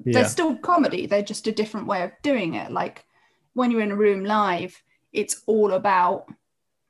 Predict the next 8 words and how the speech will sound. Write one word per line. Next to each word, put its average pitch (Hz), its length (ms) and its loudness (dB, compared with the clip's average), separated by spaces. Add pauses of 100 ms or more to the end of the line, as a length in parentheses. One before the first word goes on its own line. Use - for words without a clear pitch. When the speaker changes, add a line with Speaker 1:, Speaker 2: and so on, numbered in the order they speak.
(220)
Speaker 2:
seeing 208 400 0
what 196 160 -2
the 208 120 2
audience 196 460 -2
are 202 140 0
fe-, 208 440 -4
uh, 185 260 -4
like, 185 280 -8